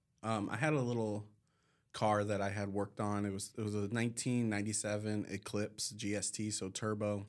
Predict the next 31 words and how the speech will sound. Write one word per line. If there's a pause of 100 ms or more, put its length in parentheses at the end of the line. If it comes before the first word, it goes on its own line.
(680)
I
always
grew
up, (120)
like,
obsessed
with
Fast
and
Furious
movies
and
street
racing
and
stuff,
so
I
wanted
to
build (640)
a
street
racer. (560)
And
I
had
it (340)
for
a
while.